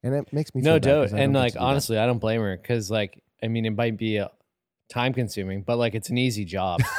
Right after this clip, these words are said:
Speaker 2: So,
Speaker 1: <laughs>
Speaker 2: so, like, yeah, why wouldn't you want
Speaker 1: Oh,
Speaker 2: it?
Speaker 1: man. There is a somebody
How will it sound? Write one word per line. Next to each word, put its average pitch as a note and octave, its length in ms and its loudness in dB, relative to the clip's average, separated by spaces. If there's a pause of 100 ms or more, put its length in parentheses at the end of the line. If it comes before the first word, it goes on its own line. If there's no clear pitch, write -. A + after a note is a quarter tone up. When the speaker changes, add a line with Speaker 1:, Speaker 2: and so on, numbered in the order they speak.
(160)
Speaker 2:
So, C#3 720 0 (220)
Speaker 1:
<laughs> - 180 -4
Speaker 2:
so, A3 180 0 (160)
like, G#2+ 300 0
yeah, A2 300 2 (280)
why C4+ 260 4
wouldn't A#3 200 4
you G#3+ 120 -2
want - 140 4
Speaker 1:
Oh, A3+ 120 10
Speaker 2:
it? - 20 6
Speaker 1:
man. G#3 440 8 (440)
There F#3 260 6
is D3 160 6
a C#3 100 6
somebody E3+ 680 4